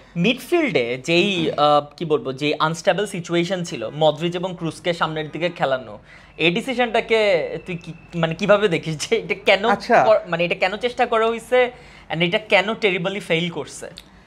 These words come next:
Speaker 2: এই জিনিসটা literally কোনো মানেই নেই, literally কোনো মানেই নেই। এখন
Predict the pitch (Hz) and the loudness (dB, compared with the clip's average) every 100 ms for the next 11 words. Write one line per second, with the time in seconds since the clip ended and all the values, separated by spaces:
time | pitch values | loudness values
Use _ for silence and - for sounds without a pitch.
0 | - - - 262 254 311 302 302 214 247 | -20 -20 -2 2 2 2 4 4 6 6
1 | 247 240 233 180 175 170 127 - - - | 6 4 2 4 4 2 -2 -12 -20 -20
2 | - - - 202 247 262 269 247 240 170 | -20 -16 -6 0 2 2 -2 2 4 4
3 | 185 196 139 127 135 208 | 2 0 -4 -4 -2 -2